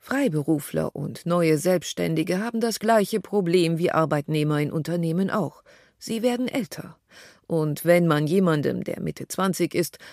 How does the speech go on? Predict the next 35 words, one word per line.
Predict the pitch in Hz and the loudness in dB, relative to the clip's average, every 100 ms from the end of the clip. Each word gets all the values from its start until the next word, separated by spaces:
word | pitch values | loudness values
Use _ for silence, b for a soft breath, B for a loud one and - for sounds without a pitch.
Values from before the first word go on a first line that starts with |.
| - | -8
noch | 240 | -4
begeistert | 269 262 330 277 - 151 | -2 2 6 6 4 -2
auf | - 147 | -2 -2
die | 156 | -4
Schulter | 147 180 - 160 | -4 -4 -4 -4
klopft | - 180 156 - | -4 -2 -2 -4
und | 160 143 | -8 -6
ihn | - - | -8 -6
vielleicht | 156 156 151 - | -2 -2 -2 -6
sogar | 165 165 | -4 0
noch | 160 | 0
wohlwollend | 156 254 269 160 175 202 165 156 | 2 2 4 4 2 2 -2 -4
mit | - | -4
Aufträgen | - 190 - - 156 160 | -2 -4 -4 -4 -2 -2
unterstützt, | 160 165 156 226 214 - B B B B | -4 -6 -6 -8 -8 -12 B B B B
besonders | - 202 294 254 208 185 - | 0 4 4 4 2 -2 -6
wenn | 196 | -8
dieser | 196 196 - | -6 -4 -4
Existenzgründer | 190 - 185 247 233 - 196 208 202 | -4 -8 -6 -4 -4 -6 -4 -2 0
auch | - - | -2 -2
noch | 175 | -6
eine | - 190 | -4 -4
Frau | 196 269 | 0 0
ist, | 240 214 - B B B - | 2 0 -2 B B B -6
dann | 269 277 | -2 2
sieht | 240 247 | 2 2
es | 208 185 | 2 0
spätestens | - - 269 - 151 - - - - | -2 0 0 0 -4 -4 -6 -8 -6
mit | 151 - - | -6 -4 2
Ende | 175 170 156 | 4 4 4
dreißig | 170 208 208 - 175 - | 4 6 6 4 2 2
oder | 156 123 - | 0 0 -4
gar | - - | -6 0
Anfang | 247 214 - - - | 2 2 0 -6 -2
vierzig | 233 196 - 196 | 0 0 2 0